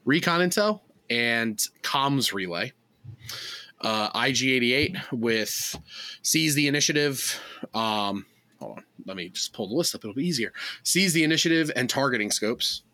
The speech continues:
Uh, nothing in the comm slot. Two Black Sun enforcers, uh, both with Magdet enforcer, Black Sun Vigo, targeting scopes, and fragmentation grenades. Yes,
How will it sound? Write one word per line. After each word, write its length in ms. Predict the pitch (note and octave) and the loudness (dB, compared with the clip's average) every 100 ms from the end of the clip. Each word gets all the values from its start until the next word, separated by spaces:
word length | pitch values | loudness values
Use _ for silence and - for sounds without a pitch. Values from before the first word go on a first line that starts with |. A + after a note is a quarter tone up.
| _ _ _ | _ _ _
Uh, 240 | - A2 G#2+ | -2 0 2
nothing 280 | A#2 A#2+ B2 | 2 0 0
in 80 | A2+ | 0
the 80 | |
comm 240 | A2 A2 G2+ | 0 0 0
slot. 300 | A#2 A#2 - - - - - _ _ _ _ | 0 0 -4 -14 -16 -16 -16 _ _ _ _
Two 260 | - F3 F3+ | 0 4 4
Black 320 | C#3+ C3+ C#3+ | 4 2 2
Sun 180 | - D3 | 2 4
enforcers, 680 | D3+ D3 E3+ D#3+ A3+ G#3 - - _ - | 2 4 4 4 2 0 -4 -8 _ -2
uh, 400 | A#2 A2+ G#2 G2 | 0 2 0 2
both 320 | B2+ C3+ - | 2 2 2
with 180 | A#2 A#2+ | 0 2
Magdet 460 | A#2+ C3 B2+ C3 - | 0 0 0 0 -2
enforcer, 600 | B2+ C3+ B2+ - C3 A#2+ | -2 2 2 4 2 2
Black 320 | A#2+ B2 - | 2 0 2
Sun 180 | B2+ A2 | 2 2
Vigo, 380 | A2+ A2 G#2+ | 2 2 2
targeting 420 | G2+ C3+ C#3+ C#3 C3 | 2 0 2 0 0
scopes, 460 | - C#3 C3+ - | 0 0 0 0
and 300 | - A#2 A2+ | 0 0 0
fragmentation 580 | A#2 A#2+ A#2 A#2 A2 G2+ | 0 0 0 0 0 -2
grenades. 320 | F#2+ F#2 F2+ | -2 -2 2
Yes, 260 | F#3+ F3 | 2 4